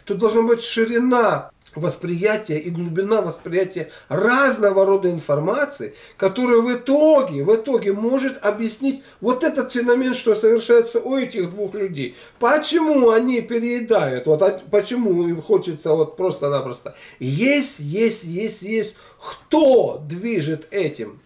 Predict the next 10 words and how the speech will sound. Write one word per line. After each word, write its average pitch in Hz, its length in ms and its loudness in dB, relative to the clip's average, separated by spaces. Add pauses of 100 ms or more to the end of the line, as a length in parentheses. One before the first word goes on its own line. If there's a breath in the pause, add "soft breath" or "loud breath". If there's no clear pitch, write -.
Одному 185 420 -2
уже 269 180 -4
приснилась 240 640 -6
змея. 156 460 -8 (180)
Думаете, 208 500 0
это, 190 200 0
как 175 260 -2
бы 160 100 -6
сказать, 151 380 -4
случайно? 202 920 -6